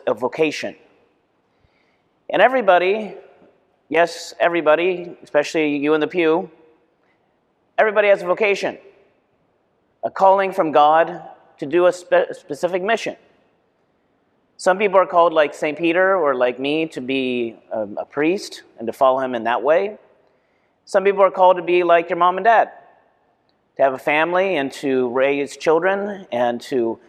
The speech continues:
build the kingdom of God in that way. And then some people are called to be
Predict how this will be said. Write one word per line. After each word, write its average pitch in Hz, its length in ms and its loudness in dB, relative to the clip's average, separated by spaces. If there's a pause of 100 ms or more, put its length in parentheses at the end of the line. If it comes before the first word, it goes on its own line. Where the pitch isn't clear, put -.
(200)
build 139 140 2
the 139 60 -4
kingdom 143 260 -4
of 117 40 -10
God 139 220 4
in 127 60 -8
that 139 180 -4
way. 185 300 2 (1000)
And 180 140 0
then 202 140 2
some 240 180 2
people 220 220 0
are 214 100 6
called 185 380 6 (480)
to 165 160 -2
be 143 680 -2